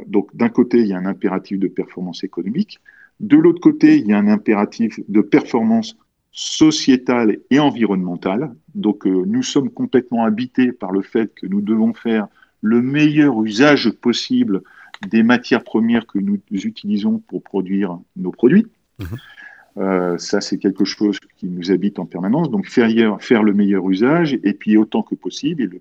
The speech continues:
Speaker 1: plus possible demain, euh, utiliser, euh, je dirais, des, des matériaux recyclables. Donc, notre ambition, elle est simple, c'est que, euh, nous souhaitons, euh, demain,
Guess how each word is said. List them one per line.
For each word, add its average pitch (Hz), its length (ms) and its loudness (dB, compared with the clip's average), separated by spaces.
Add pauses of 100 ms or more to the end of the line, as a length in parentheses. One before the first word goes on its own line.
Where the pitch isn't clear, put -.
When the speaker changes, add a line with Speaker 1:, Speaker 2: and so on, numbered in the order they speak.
Speaker 1:
plus - 260 -8
possible - 440 -8
demain, 120 380 2 (420)
euh, 92 240 0
utiliser, 98 760 2
euh, 95 180 4
je 85 80 -8
dirais, 101 260 0
des, 92 460 0
des 87 240 -6
matériaux 95 460 -2
recyclables. 110 580 -4 (220)
Donc, 170 260 -8
notre 185 220 -6
ambition, 98 360 -2
elle 90 80 -2
est 90 40 -4
simple, 156 340 -2
c'est 104 160 -4
que, 95 320 0 (180)
euh, 85 40 -14 (400)
nous 104 160 -2
souhaitons, 131 640 -4
euh, 87 280 -6
demain, 107 340 0